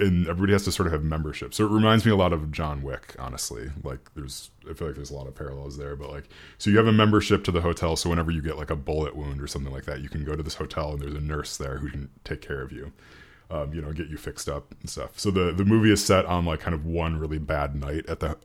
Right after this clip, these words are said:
at that hotel where three or four stories sort of collide all at once. But yeah, it's super stylistic. The, the cast is really fun. Um, but yeah, it just, it had me, of course, thinking about, like,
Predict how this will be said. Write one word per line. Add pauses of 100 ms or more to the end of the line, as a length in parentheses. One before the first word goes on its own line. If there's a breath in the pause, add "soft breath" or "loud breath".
(140)
at
that
hotel
where (320 loud breath)
three
or
four
stories
sort
of
collide
all
at
once. (100)
But
yeah,
it's
super
stylistic.
The, (180)
the
cast
is
really
fun.
Um,
but
yeah,
it
just,
it (160)
had
me,
of
course,
thinking
about,
like,